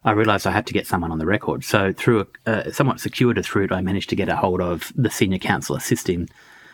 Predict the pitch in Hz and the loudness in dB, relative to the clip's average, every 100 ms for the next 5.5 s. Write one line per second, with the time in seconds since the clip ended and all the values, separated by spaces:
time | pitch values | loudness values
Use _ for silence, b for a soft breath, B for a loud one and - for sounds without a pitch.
0 | b - 85 82 90 82 90 95 90 - | b -2 -2 0 0 0 0 0 -2 -2
1 | 92 - 90 90 - 104 101 92 120 139 | -4 -2 -2 -2 0 0 2 2 2 0
2 | - 110 - - 156 160 110 104 - 120 | 2 0 0 0 0 2 0 0 -2 -2
3 | 117 92 90 - b b b b b b | -2 0 -2 -4 b b b b b b
4 | b _ _ - 113 90 101 92 85 - | b _ _ -2 0 2 2 0 -4 -2
5 | 90 87 110 127 | -2 -2 -2 -4